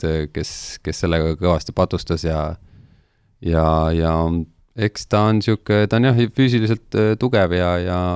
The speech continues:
ja jõuline mängija ja nüüd tal ongi see, et, äh,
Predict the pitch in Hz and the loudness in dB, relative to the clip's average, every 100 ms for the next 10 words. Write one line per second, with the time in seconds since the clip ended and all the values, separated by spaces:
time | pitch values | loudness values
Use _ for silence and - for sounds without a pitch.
0 | 90 92 92 104 117 95 92 98 113 95 | -4 -4 -2 2 2 2 2 0 0 0
1 | 78 78 80 82 82 80 80 80 82 82 | -2 -4 -4 -6 -4 -2 -2 -2 -4 -4
2 | - 87 87 80 85 78 - 85 82 | -4 -2 -2 -2 -4 -4 -6 -4 -4